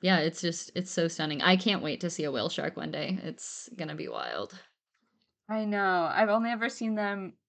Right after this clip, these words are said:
Speaker 2: in the Georgia Aquarium when I first, I
Speaker 1: Yep.
Speaker 2: wasn't even scuba certified, and that was our first little intro to the world of diving, and I think that's definitely what inspired me to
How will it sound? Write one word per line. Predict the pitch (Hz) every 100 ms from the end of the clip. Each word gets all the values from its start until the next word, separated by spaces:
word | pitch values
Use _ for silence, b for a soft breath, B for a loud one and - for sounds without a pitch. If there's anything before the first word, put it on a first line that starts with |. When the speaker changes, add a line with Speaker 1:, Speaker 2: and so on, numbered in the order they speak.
| _
Speaker 2:
in | 196
the | 190
Georgia | 170 165 175 160
Aquarium | - - - 165 160 - 175
when | 190
I | 214
first, | - 165 165 170 - - _ _ _ _ _ _ -
I |
Speaker 1:
Yep. | 160
Speaker 2:
wasn't | 190 196 165
even | 156
scuba | - 170 151
certified, | - - 175 - - -
and | - -
that | -
was | -
our | - 67 65 - _ _ _ _ _ _ _ _ _ -
first | 277 -
little | 190
intro | - 175 175 - 190 180
to | 180 190
the | 180 185
world | 190 190
of | 190
diving, | 202 190 196 196 196 185 - -
and | 175 170
I |
think | 240 220
that's | 147 -
definitely | 151 - 160
what | 156 147
inspired | 185 - - 95 - -
me | 170 175 175
to | - - 190